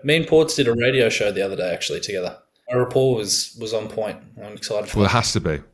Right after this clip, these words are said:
Speaker 2: That's the precursor then to the ninth of Jan. So we are doing that at the Sugar Club, and it's for Wings for Life World Run. So it's a great charity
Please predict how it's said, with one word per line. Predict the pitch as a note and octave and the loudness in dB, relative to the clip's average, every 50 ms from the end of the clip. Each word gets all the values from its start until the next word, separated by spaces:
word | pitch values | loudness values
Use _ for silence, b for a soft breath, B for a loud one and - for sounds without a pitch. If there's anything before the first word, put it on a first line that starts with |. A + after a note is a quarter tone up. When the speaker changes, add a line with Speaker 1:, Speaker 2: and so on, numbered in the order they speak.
| _ _ _ | _ _ _
Speaker 2:
That's | - G#2+ G#2 - | -2 -2 0 0
the | - G#2 | -2 0
precursor | - A2+ A2 A2+ G#2+ - A2 F#2+ F2+ - - F2 | 2 4 4 4 4 4 4 4 4 2 0 0
then | D#2+ E2 D#2+ D#2 D2+ - | 0 2 0 0 -2 -4
to | - - G2 F#2 | 2 4 4 4
the | E2 F2+ F#2 F2+ F2 | 6 6 6 4 6
ninth | E2+ F#2+ G2+ G2+ G2 G2 E2 - - | 6 6 6 6 4 2 0 -2 -6
of | G2 E2 - | -6 -4 -2
Jan. | - G2+ F#2 E2+ D#2+ D2 C#2 B B B B B B B B B B B | 2 2 2 2 2 0 -4 B B B B B B B B B B B
So | - - - G2 F#2+ F#2 | -2 2 4 6 4 6
we | F2+ G2+ G2+ | 4 6 6
are | G#2 G#2 G2+ | 6 6 6
doing | G#2 B2+ A#2 A2+ | 6 6 6 6
that | A2+ A2 F#2 | 6 4 2
at | F#2+ | 0
the | G2+ | -4
Sugar | - - - C3+ A2 A#2+ A2 | -2 0 2 2 2 2 0
Club, | A2+ - A#2 A#2 A#2 A2+ A2 A2 - _ _ - | 0 2 4 4 4 4 2 -2 -10 _ _ -4
and | G#2+ A2 G#2+ G#2+ G#2+ G#2 G#2+ G#2 G#2 G#2 G#2 F#2+ - - | 0 2 2 4 4 4 4 4 4 4 2 2 0 0
it's | A2 A2 - - - - | 2 0 2 0 -2 -8
for | - - A2 G#2+ G#2 G#2 G2+ G2+ G2+ G2 G2 - - - - | 0 4 6 6 8 8 6 6 6 6 4 2 0 -4 2
Wings | A#2 C3+ C3+ C#3 A#2+ - | 2 4 4 4 2 2
for | - B2+ | 2 4
Life | B2+ B2 A#2+ B2+ C3+ - - - - - _ - | 6 6 6 4 2 0 -4 -12 -12 -14 _ -14
World | - A2+ A2+ A2+ A2+ G#2+ G#2 | -2 4 6 6 6 6 6
Run. | A2 A2+ B2+ C3+ C3 - - _ - | 6 6 6 4 2 -4 -10 _ -6
So | - - - G#2 F#2+ F#2+ F#2+ F#2 | -4 -2 0 2 2 4 2 2
it's | C2+ - - G2+ | 0 -2 -4 -2
a | |
great | - A2 G#2+ G#2 G2 - - | 4 4 6 6 4 2 -4
charity | - - - G#2+ G2+ G2 - F2+ F#2 F#2 E2+ D#2+ | -4 0 2 4 4 4 2 0 -2 -2 -4 -4